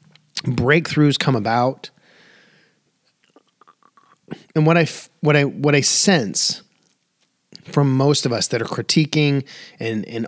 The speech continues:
arguing and, and yelling at other pastors and ministry leaders, what, what I feel like is really happening, and I may be wrong, but I feel like what is really happening is either one,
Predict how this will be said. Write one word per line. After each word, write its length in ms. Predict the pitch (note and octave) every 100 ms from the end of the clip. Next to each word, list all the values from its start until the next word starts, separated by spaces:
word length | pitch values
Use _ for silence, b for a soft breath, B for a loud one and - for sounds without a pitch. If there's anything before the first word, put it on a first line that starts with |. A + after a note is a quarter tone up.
| -
arguing 720 | C#3 C#3+ C3 C3+ C3+ C3 B2
and, 280 | F#2 G#2 G2+
and 200 | A2+ A#2
yelling 380 | C3 C#3 C#3 C3+
at 80 |
other 220 | B2+ B2+ A#2
pastors 340 | B2+ A#2 B2+
and 80 | B2
ministry 340 | C3 B2 C3+
leaders, 220 | C3 B2+
what, 220 | B2+ C#3+ - B B B
what 160 | C#3+
I 80 | C3+
feel 420 | - - G#3+ A3+
like 180 | G3 D#3
is 120 | C3
really 340 | A#2+ C#3 D3 B2
happening, 480 | G#2+ G#2+ A2 G#2+
and 80 | C3+
I 80 | F#3
may 140 | F#3+
be 120 | D#3+ B2
wrong, 340 | G2 - - B B B B B B
but 100 | D#3
I 60 | D#3
feel 200 | G#3 A3
like 160 | F#3+
what 140 | D#3 C#3+
is 140 | A#2+
really 400 | B2+ G3 A3+ G#3
happening 480 | - C#3 - B2 A2+
is 400 | G#2 F#2+ F#2 - B B B
either 260 | F#3+ E3 D#3+
one, 680 | C#3 E3+ F#3 F#3 F#3 F3+